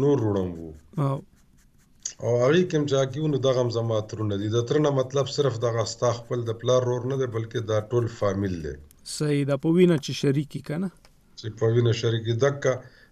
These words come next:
Speaker 1: ترور هم دغه شی دی او ماما هم دغه شی دی.
Speaker 2: صحیح.
Speaker 1: نو دغه دي پکې.
Speaker 2: صحیح. نو دا ټوله تاریخچه چې وګوري ډاکټر، بیا ټیسټونه کوي.
Speaker 1: او بیا هغې لپاره ټول ناول مونږ چې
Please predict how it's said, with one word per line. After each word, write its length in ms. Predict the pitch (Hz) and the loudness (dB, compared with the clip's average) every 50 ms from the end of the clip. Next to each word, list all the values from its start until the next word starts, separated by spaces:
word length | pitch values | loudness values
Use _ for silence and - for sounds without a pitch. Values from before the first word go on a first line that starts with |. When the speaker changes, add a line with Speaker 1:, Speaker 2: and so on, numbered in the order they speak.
| _ _ - | _ _ -2
Speaker 1:
ترور 260 | - 131 143 156 151 156 | 2 4 4 6 4 4
هم 100 | 147 147 | 2 2
دغه 220 | 143 143 131 143 127 | -2 -2 0 -2 -2
شی 240 | - - 135 131 | -2 -2 -4 -2
دی 100 | 127 123 120 117 | -2 -4 -4 -4
او 80 | 104 98 | -4 -4
ماما 340 | 101 101 98 98 101 95 | -4 -4 -4 -2 -2 -2
هم 120 | 90 85 82 | -4 -4 -6
دغه 220 | 80 78 73 73 | -8 -6 -6 -8
شی 160 | 73 76 78 | -8 -8 -10
دی. 220 | - 71 69 - - - _ - | -10 -12 -12 -16 -20 -20 _ -18
Speaker 2:
صحیح. 400 | - - - 151 143 123 107 110 - _ _ _ _ _ _ _ _ _ _ - - - - - _ _ _ _ _ - - 123 | -14 -8 -6 -4 -4 -4 -4 -6 -8 _ _ _ _ _ _ _ _ _ _ -20 -20 -20 -20 -20 _ _ _ _ _ -8 -4 -2
Speaker 1:
نو 80 | 123 127 127 - - 120 120 | 0 0 -2 -2 -2 0 4
دغه 200 | 143 147 147 156 147 | 4 6 6 6 4
دي 80 | 139 139 117 131 | 2 0 -2 -2
پکې. 240 | 127 120 - 127 117 117 - - _ _ _ _ | -4 -4 -4 -8 -8 -8 -12 -20 _ _ _ _
Speaker 2:
صحیح. 380 | - - - 147 139 131 127 117 113 _ _ _ _ - _ _ _ _ _ _ _ - | -12 -4 0 2 4 4 4 2 -2 _ _ _ _ -20 _ _ _ _ _ _ _ 0
نو 60 | 156 156 | 2 4
دا 60 | 170 175 160 - | 4 4 4 6
ټوله 200 | 180 196 190 170 - 175 | 6 6 6 6 4 2
تاریخچه 320 | 165 160 - - - 185 | 0 0 0 0 -2 -2
چې 140 | 165 - 185 | 0 2 4
وګوري 380 | 185 202 185 180 190 185 185 175 160 | 4 4 6 6 6 6 6 6 4
ډاکټر، 280 | 160 160 - - 175 175 165 151 - - _ _ _ _ _ _ _ - _ _ - - - - _ _ _ _ - 165 131 | 2 0 0 0 0 0 -2 -4 -10 -20 _ _ _ _ _ _ _ -20 _ _ -20 -20 -20 -20 _ _ _ _ -8 -2 0
بیا 100 | 143 143 139 | 0 0 0
ټیسټونه 400 | - 139 123 - - - 131 147 147 143 | -2 -4 -4 -4 -8 -10 -10 -10 -10 -10
کوي. 140 | - 147 156 - _ _ _ _ _ _ _ _ _ _ _ _ _ _ _ _ - | -12 -14 -14 -14 _ _ _ _ _ _ _ _ _ _ _ _ _ _ _ _ -8
Speaker 1:
او 100 | 120 110 110 113 123 131 | -6 -6 -6 -6 -4 0
بیا 140 | 156 175 180 - 151 | 2 2 2 2 0
هغې 180 | 156 151 170 180 170 | -2 -2 0 0 0
لپاره 380 | 165 165 156 156 151 151 147 151 | 0 0 0 0 0 0 -2 -2
ټول 140 | 156 160 156 156 147 | -2 -2 -2 0 2
ناول 240 | 143 147 156 147 143 143 | 2 4 2 2 0 0
مونږ 140 | 147 147 143 139 127 | -2 -2 0 -2 -2
چې 60 | 120 | -4